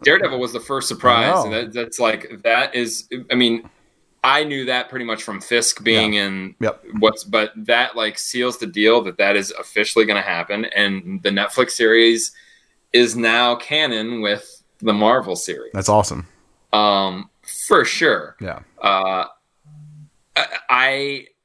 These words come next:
Speaker 1: I, we're gonna have more. Like, I always say that, you know, because Sam Raimi is directing the new Doctor Strange movie,
Speaker 2: Mm-hmm.
Speaker 1: that Tobey Maguire will be in it.
Speaker 2: Hmm.
Speaker 1: Um,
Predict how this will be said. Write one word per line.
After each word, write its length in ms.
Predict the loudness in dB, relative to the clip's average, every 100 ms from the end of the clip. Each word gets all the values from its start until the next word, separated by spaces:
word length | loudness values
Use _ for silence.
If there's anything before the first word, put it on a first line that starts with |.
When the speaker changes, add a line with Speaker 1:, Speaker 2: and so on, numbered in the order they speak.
| _ 0
Speaker 1:
I, 40 |
we're 520 | 2 2 -4 -2 0 2
gonna 340 | 2 2 2
have 520 | 0 0 0 -2 -4
more. 420 | -8 -4 -2 -2 0
Like, 300 | 0 -2 -6 _ _ -20 _ _ _ _ _ _ _
I 140 | 0 2
always 260 | 0 -4
say 260 | -6 -6 -6
that, 380 | -6 -8 -10 -8
you 80 | -6
know, 100 | -4
because 340 | 0 0 0
Sam 240 | 0 0 2
Raimi 520 | 2 0 -2 -8 -14 _ _ _
is 280 | 4 4 2
directing 760 | 2 4 2 -2 -4 -4 -8 -12 _ _ _ -2
the 100 | 2
new 180 | 4
Doctor 280 | 4 2 -4
Strange 440 | -8 0 0 0 -6
movie, 440 | -8 -6 -8 -10
Speaker 2:
Mm-hmm. 120 | -2
Speaker 1:
that 140 | 0 2
Tobey 260 | 0 0 -2
Maguire 420 | 0 2 2 2
will 180 | -4 -6
be 240 | -6 -8 -8
in 240 | -10 -12
it. 320 | -14 _ -18 -18 _ _ _ _
Speaker 2:
Hmm. 100 | -2 -2 _ _
Speaker 1:
Um, 520 | 2 4 2 0 -4